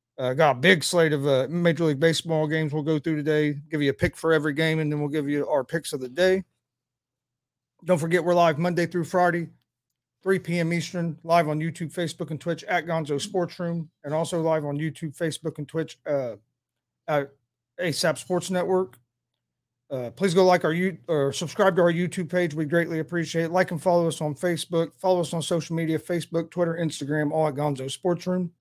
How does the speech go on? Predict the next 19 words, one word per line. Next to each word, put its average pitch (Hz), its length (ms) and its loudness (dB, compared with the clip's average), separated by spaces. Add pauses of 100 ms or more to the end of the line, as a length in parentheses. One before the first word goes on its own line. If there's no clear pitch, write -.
(240)
<clears throat> - 340 -14
Excuse 175 520 0
me. 156 160 -2 (1300)
Uh, 151 140 10
we 175 120 10
also 180 200 8
have 170 160 6
a 139 80 2
sports 185 320 4
talk 170 240 4
show, 165 300 2
G 151 240 0
S 156 180 2
R 151 160 2
Gonzo 151 380 4
Sports 160 340 -2
Room. 156 180 -2
It's 147 140 -4
live 143 340 0